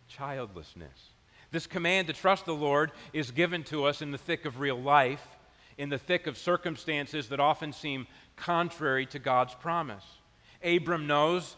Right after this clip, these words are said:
that the promise of Genesis thirteen fifteen, that his offspring will inherit the land, is tied to actually having offspring. But he doesn't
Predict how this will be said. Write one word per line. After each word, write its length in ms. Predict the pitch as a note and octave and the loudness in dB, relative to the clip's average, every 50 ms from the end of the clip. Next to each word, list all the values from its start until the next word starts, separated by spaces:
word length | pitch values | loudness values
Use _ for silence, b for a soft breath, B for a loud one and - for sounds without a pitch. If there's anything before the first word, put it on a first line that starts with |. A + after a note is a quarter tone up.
| - - - _ _ _ | -20 -20 -20 _ _ _
that 160 | - D3 C#3+ - | 0 0 0 0
the 80 | C#3+ | -4
promise 500 | - - E3+ D#3+ D#3+ D#3+ E3 D#3+ D3+ - | -6 -2 0 2 2 2 0 -2 -4 -6
of 140 | D#3+ C3+ A#2+ | -8 -8 -4
Genesis 640 | C3 D#3 D3+ D3+ C#3+ - - D3+ B2+ - - - _ _ - | -4 -2 -2 -2 -4 -8 -8 -10 -10 -12 -12 -20 _ _ -4
thirteen 480 | E3+ E3+ E3 E3 - D#3+ D3 C#3 C3 | -2 -2 -2 -4 -8 -8 -8 -8 -8
fifteen, 840 | B2 - - G3+ A3+ A3+ A#3 - - C#3 A#2+ G2+ F#2 F#2 G2 A#2 B2+ - _ _ _ b b b b b b | -10 -8 -2 -2 -2 -2 -4 -10 -10 -8 -8 -6 -6 -8 -10 -12 -14 -18 _ _ _ b b b b b b
that 180 | - D#3 E3 D3+ | 2 2 2 2
his 240 | C#3+ D3+ C#3+ A2 - - | 0 -2 -2 -4 -4 0
offspring 720 | D3+ D#3+ E3+ F#3 F#3 - - - - D#3+ D#3 D3+ D3 C#3 C#3 | 4 6 6 6 6 4 -6 -14 -6 -4 -2 -2 -2 -2 -2
will 200 | D3 C#3+ C#3+ C#3 | -2 -2 -2 -4
inherit 440 | C3 B2 D3+ D#3 D#3 D#3 D#3+ - | -6 -4 0 2 2 2 2 0
the 80 | C3+ C3 | -4 -8
land, 480 | B2+ D3 D3+ E3 E3 C#3+ C3 B2+ C3 B2 B B B B B B | -6 -6 -4 -4 -2 -2 -4 -4 -6 -10 B B B B B B
is 220 | D#3+ D3 B2 - | -6 -6 -6 -6
tied 420 | - - D#3 E3 E3 E3 E3 C#3+ | -8 0 4 4 6 6 4 0
to 180 | - D#3 D#3 D3+ | -4 -8 -4 0
actually 640 | D3+ D3+ D#3+ D#3+ - - D#3 D3+ D#3 D3+ D#3 D3+ C3 | 4 4 4 2 0 -6 -8 -8 -6 -6 -4 -6 -2
having 420 | C3 D#3 D#3 D#3+ D3 D3+ C#3+ C#3 - | 2 4 4 4 4 0 -8 -2 4
offspring. 680 | D#3+ E3+ F#3+ G#3 G3+ - - - - C3 A2+ G2+ F2+ E2+ E2 - - _ _ _ _ _ b b b b b b b - | 8 10 10 8 8 4 -10 -4 -2 0 0 0 -4 -8 -14 -20 -20 _ _ _ _ _ b b b b b b b -4
But 120 | D#3+ E3 | -2 -2
he 60 | D#3+ D3+ | 2 4
doesn't 320 | F#3 F#3 E3+ F#3+ F3 | 2 2 2 0 -8